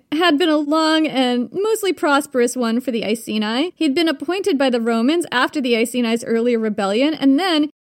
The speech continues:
he'd led his people through turbulent times, and his dying wishes had been to keep the peace with Rome by leaving half of his kingdom to the Emperor Nero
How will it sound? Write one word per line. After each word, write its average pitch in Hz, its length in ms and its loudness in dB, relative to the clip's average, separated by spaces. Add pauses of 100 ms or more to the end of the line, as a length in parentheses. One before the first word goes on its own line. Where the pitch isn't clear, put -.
he'd 349 160 -4
led 494 160 2
his 508 140 4
people 330 380 0
through 269 180 -4
turbulent 277 520 0
times, 220 440 -4
and 285 100 4
his 330 140 2
dying 349 400 0
wishes 269 400 2
had 240 140 0
been 247 140 2
to 262 60 -4
keep 302 280 -4
the 277 80 0
peace 277 280 -2
with 226 180 -4
Rome 254 360 0
by 247 140 0
leaving 254 360 0
half 285 380 -2
of 294 80 -4
his 269 160 -2
kingdom 269 440 0
to 285 100 -4
the 233 160 -4
Emperor 294 360 -2
Nero 214 460 0